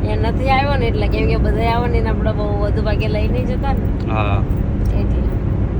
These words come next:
Speaker 2: ફર્સ્ટ ટાઇમ એવું બન્યું છે કે તારાપુર વટામણ રોડ પર આવું ટ્રાફિક થયું છે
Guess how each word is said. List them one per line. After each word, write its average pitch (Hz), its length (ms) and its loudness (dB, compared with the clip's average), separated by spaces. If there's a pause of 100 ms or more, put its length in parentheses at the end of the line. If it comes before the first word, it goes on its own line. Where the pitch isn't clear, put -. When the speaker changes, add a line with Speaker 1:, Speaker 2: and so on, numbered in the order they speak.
(260)
Speaker 2:
ફર્સ્ટ 170 240 0
ટાઇમ 185 180 2
એવું 180 160 2
બન્યું 175 240 2
છે 175 140 -4
કે 170 140 -2
તારાપુર 139 580 -2 (1120)
વટામણ 139 440 -2
રોડ 127 220 0
પર 123 200 -4 (600)
આવું 147 140 -2
ટ્રાફિક 135 460 0
થયું 135 200 0
છે 165 180 -2